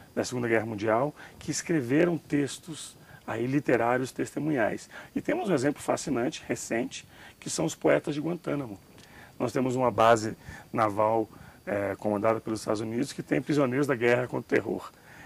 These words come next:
Eles já foram publicados alguns livros de poemas de Guantánamo, poemas escritos em verso, de copinho, de papelão,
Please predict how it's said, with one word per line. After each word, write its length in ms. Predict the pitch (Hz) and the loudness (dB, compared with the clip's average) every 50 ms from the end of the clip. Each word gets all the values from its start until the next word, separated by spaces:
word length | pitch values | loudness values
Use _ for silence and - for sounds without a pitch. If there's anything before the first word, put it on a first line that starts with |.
| - - - | -18 -6 -2
Eles 220 | - 151 143 139 | 0 0 0 2
já 120 | 123 139 131 | 2 2 2
foram 240 | - - 135 127 127 | 2 2 0 0 0
publicados 540 | - 143 139 135 - - 123 120 127 131 | -2 -4 -6 -4 -2 0 2 2 2 2
alguns 240 | 139 123 131 165 170 | 0 -2 -4 -4 -4
livros 480 | 175 170 - 147 151 143 156 160 - - - - - | -2 0 2 2 2 0 -4 -8 -8 -12 -20 -20 -12
de 100 | - - | -8 -8
poemas 540 | 143 - - 156 151 143 143 156 165 175 151 | -6 -2 0 0 2 2 2 2 2 0 0
de 60 | 156 | 0
Guantánamo, 500 | 156 165 151 - - 139 120 113 110 107 | 0 -2 -2 -2 -2 -2 -2 -2 -4 -6
poemas 300 | - - 147 143 143 135 | -2 0 2 2 4 2
escritos 480 | 135 123 - - 131 127 127 - 120 113 | 2 0 0 0 0 0 0 -2 -2 0
em 240 | 123 120 113 104 - - - - - - - - | 0 0 0 -2 -4 -8 -14 -16 -16 -18 -12 -4
verso, 600 | 117 113 135 135 143 131 - - - - 113 117 | 4 6 8 10 10 8 8 4 -2 -2 -2 -2
de 100 | 104 110 | -2 -2
copinho, 680 | - - 120 - - - 127 123 123 120 113 110 104 101 | -2 0 -2 -2 -2 -4 -4 -2 -2 -2 -4 -4 -4 -6
de 120 | - 101 | -6 -8
papelão, 800 | 104 - 107 - - 123 120 120 123 123 123 120 120 117 117 110 | -6 -6 -4 -2 -2 0 0 0 0 0 0 0 -2 -2 -4 -6